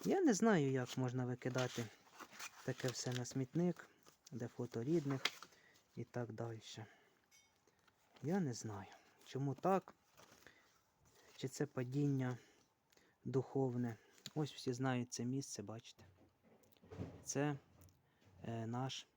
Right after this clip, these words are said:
український Крим. Ось так. Ой, так. І тяжко, коли я з-, мені, коли я зустрічаю ось таке, е, тому що,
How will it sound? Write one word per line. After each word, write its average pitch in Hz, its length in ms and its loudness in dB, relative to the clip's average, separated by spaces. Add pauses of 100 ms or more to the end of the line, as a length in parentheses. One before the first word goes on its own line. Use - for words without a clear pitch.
(280)
український 117 640 -6
Крим. 98 340 -12 (100)
Ось - 180 -12
так. - 320 -20 (1400)
Ой, 82 200 6 (880)
так. 120 380 -12 (720)
І 147 80 -2
тяжко, 147 480 0
коли 139 240 2
я 131 100 2
з-, 127 220 -8
мені, 147 420 2
коли 143 240 2
я 131 120 4
зустрічаю 127 680 -4 (560)
ось 135 200 -2
таке, 240 460 2 (1700)
е, 135 260 -2
тому 156 240 4
що, 143 260 -2